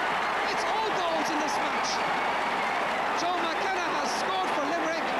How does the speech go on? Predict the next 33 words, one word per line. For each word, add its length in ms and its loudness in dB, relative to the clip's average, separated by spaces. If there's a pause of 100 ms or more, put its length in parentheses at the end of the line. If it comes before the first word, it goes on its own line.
(200)
Limerick 320 0
are 160 0
back 220 0
in 160 0
front. 260 0 (220)
Limerick 320 0
three 240 0
goals 240 0
and 180 0
four 240 2
points. 380 0
Cork 240 2 (240)
three 180 0
goals 300 0
and 160 2
t-, 80 0 (160)
what 100 2
a 100 2
match! 360 0 (4000)
And 240 -10
we'll 140 -6
have 220 -8
Limerick's 360 -8
number 220 -8
eight 200 -6
now 140 -8
coming 240 -8
up 120 -10
to 40 -14
take 220 -10
this 160 -12
line 240 -6
ball. 280 -6